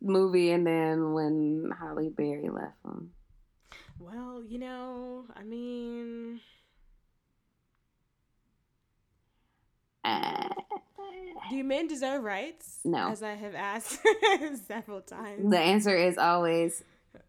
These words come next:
Speaker 1: negative.
Speaker 2: <laughs> In the negative, for sure. Uh, so, I don't know if it's the same awards, but, like,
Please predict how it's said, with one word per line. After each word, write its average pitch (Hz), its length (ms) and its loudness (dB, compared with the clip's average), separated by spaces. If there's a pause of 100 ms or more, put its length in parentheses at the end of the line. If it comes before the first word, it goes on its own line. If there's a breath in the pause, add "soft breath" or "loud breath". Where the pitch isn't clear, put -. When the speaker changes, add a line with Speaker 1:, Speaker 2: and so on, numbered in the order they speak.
(240)
Speaker 1:
negative. 123 680 -4 (260)
Speaker 2:
<laughs> - 240 -20
In 370 800 4
the 240 100 -4
negative, 196 680 -8
for 208 120 -14
sure. 180 540 -8 (520 loud breath)
Uh, 247 560 2 (180)
so, 269 680 2 (380)
I - 100 6
don't 554 140 8
know 494 220 4
if 440 60 0 (180)
it's 403 80 -12
the 440 60 0
same 427 160 2
awards, 381 680 -2
but, 311 120 -2
like, 262 260 2